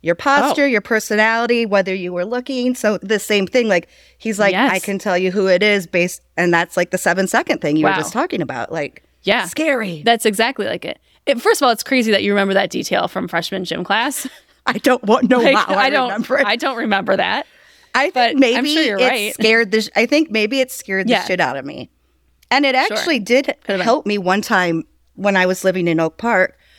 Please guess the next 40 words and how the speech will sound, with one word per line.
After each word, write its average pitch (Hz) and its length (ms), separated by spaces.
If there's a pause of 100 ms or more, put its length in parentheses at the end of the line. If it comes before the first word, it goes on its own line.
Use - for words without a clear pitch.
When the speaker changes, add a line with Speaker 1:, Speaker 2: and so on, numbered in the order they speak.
(220)
Speaker 1:
A 185 80
guy 190 240
was 196 160
following 185 420
me 339 120
Speaker 2:
Oh, - 40
Speaker 1:
down 170 200
the 165 40
Speaker 2:
okay. 220 80
Speaker 1:
street 254 460 (280)
at 180 200
night, 208 340
and 190 200
he, 190 340
um, 160 400
he 190 140
kept - 200
talking 240 380
to - 120
me. 160 300 (400)
He - 140
was, 403 180
like, 247 180 (280)
kind 233 220
of, 220 60
like, 202 180
a - 40
Speaker 2:
Mm-mm. 165 100
Speaker 1:
blo-, 180 220 (220)
like, 190 200
half 196 200
a 175 80
block 170 340
behind 165 400
me, 208 220
but 185 320 (460)
I 190 120
Speaker 2:
Oh, 196 60
Speaker 1:
was 196 140
Speaker 2:
no. 170 320